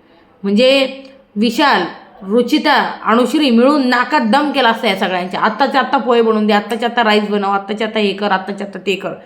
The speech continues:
त्यांच्या even भांडेसुद्धा जमा करून ठेवले असते घासायला, एवढं नाकात दम केला असता. त्यातलं त्यात ते प्रभू,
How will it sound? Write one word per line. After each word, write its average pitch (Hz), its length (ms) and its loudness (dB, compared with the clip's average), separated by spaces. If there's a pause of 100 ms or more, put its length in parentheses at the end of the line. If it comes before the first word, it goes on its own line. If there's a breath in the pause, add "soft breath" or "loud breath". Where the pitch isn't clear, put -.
(380 loud breath)
त्यांच्या 277 320 2 (420)
even 254 360 2
भांडेसुद्धा 226 540 2
जमा 233 240 4
करून 220 260 0
ठेवले 165 200 -2
असते 170 200 -8
घासायला, 165 380 -10 (560 soft breath)
एवढं 247 280 2
नाकात 214 240 0
दम 190 200 -4
केला 185 200 -6
असता. - 200 -20 (480 soft breath)
त्यातलं 294 360 2
त्यात 320 200 0
ते 311 40 0
प्रभू, 294 480 2